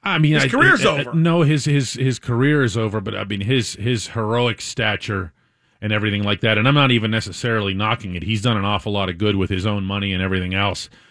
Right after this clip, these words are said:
Speaker 1: Uh, but otherwise, I don't think that there's anybody that's benefited from it. Uh, the N F L has really hurt itself. You're asking me for a solution?
Speaker 2: Yeah.
Speaker 1: It's to get rid of Roger Goodell four years ago, whenever he gave Ray Rice his two-game suspension, opened the can of worms for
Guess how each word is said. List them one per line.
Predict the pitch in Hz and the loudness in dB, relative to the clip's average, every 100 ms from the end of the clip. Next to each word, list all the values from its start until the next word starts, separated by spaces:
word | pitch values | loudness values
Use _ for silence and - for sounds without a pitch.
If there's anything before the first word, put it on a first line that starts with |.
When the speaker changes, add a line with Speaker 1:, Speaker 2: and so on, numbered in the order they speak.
| _ _ - | _ _ -8
Speaker 1:
Uh, | 95 90 85 | -4 -4 -4
but | 87 107 | 0 2
otherwise, | 139 139 120 110 104 - | 4 4 2 2 0 -2
I | 123 | -2
don't | 123 113 | -2 -4
think | 120 | -4
that | 104 | -4
there's | 107 110 | -4 -2
anybody | 113 120 107 98 | 0 0 0 -2
that's | 92 82 | -4 -4
benefited | 95 90 85 90 78 - _ _ _ _ | -4 -4 -4 -4 -6 -12 _ _ _ _
from | - 98 92 | -2 0 0
it. | 85 - | -4 -6
Uh, | 104 95 | -4 0
the | 101 117 | 2 4
N | 131 | 4
F | - | 2
L | 123 113 | 0 0
has | 104 85 | -2 -6
really | 87 107 113 110 | -6 -2 0 0
hurt | 87 110 104 | -2 -2 -2
itself. | 92 - 90 - | -4 -6 -6 -4
You're | 120 | 0
asking | 117 127 131 | 0 0 0
me | 113 | -2
for | 120 117 | -2 -4
a | 113 | -6
solution? | - 104 120 - 151 143 | -6 -2 0 0 0 -2
Speaker 2:
Yeah. | 156 160 127 - _ 107 | -4 -8 -8 -14 _ -4
Speaker 1:
It's | 107 - - | -2 -2 -2
to | - 120 107 95 _ _ _ 107 | 2 2 2 -2 _ _ _ -2
get | 131 151 | 0 2
rid | 165 | 2
of | 156 120 | 2 2
Roger | 139 151 131 | 2 2 0
Goodell | 120 113 127 120 113 107 _ _ _ | -2 0 2 2 2 -2 _ _ _
four | - 190 240 233 | -6 0 4 6
years | 185 190 131 | 6 4 2
ago, | 113 95 73 - _ - | -2 -6 -10 -18 _ -6
whenever | 110 117 120 | -2 0 0
he | 113 | -2
gave | 113 127 110 | 0 2 2
Ray | 120 120 | 2 2
Rice | 113 110 - | 2 0 -2
his | 107 | -6
two-game | - 117 117 113 | -2 0 2 0
suspension, | - 104 - 110 - 90 | -2 -8 -4 -4 -4 -4
opened | 101 104 95 | -4 -2 -4
the | |
can | - 120 107 | -4 -4 -4
of | |
worms | 90 104 110 - | -4 -2 -2 -4
for | 101 | -6